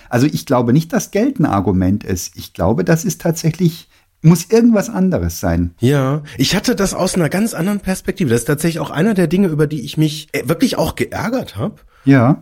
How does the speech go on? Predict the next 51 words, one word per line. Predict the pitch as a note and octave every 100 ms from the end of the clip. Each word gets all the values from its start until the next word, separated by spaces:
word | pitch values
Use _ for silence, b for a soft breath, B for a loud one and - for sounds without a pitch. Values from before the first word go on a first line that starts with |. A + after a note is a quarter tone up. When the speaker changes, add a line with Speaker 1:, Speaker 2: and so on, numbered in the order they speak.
| -
Speaker 2:
Also | C3+ D#3+
ich | E3
hab | F3
jetzt | F#3+ -
zu | D3+
einer | C#3+
Zeit | D3 C#3+ F3
gekauft, | E3 D#3 D#3 -
wo | D3
ich | D3+
tatsächlich | - C#3 D3+ D3+ D#3
jetzt, | D3+ D3 - -
äh, | C3 A#2
herstellermäßig | C3+ D#3+ F3 D#3 D3 D3+
nicht | D3 F#3
die | E3+
freie | - A2+ A2
Wahl | F#2+ G#2 B2
hatte. | D#3+ - C4+ C#4 b b b
Speaker 1:
Mhm. | D3+ A#2 E3 - _ _ -
Speaker 2:
Ich | C#3+ -
wollte | C3 G#3 F#3
gerne | C#3 D3 D#3
eigentlich | - C#3+
auch | C#3 C#3
ein | C3
deutsches | C3 - C#3
Fabrikat | C3 A2+ A#2 - E3+ F3
und |
gerne | C3 A#2+ C3
auch | A#2+
das | - A2+
Bosch-System, | - D#3 - G#3 - - F#3 G#3+
aber | D3 C3+ B2+ -
war | C3
halt | C#3 C3
einfach, | B2 B2+ A#2+ D3+
also | A2+ A#2
in | A#2+
diesem | A#2+ C3 B2+
Jahr | A#2 B2
hätte | A#2+ A#2+
ich | -
da | A#2+
wahrscheinlich | A#2+ B2 A2
Schwierigkeiten | - B2+ C#3 C3 B2
gehabt, | A#2+ -
überhaupt | G2+ G#2+ -
eins | E3 D3+
zu | - D#3
kriegen. | - E3 G3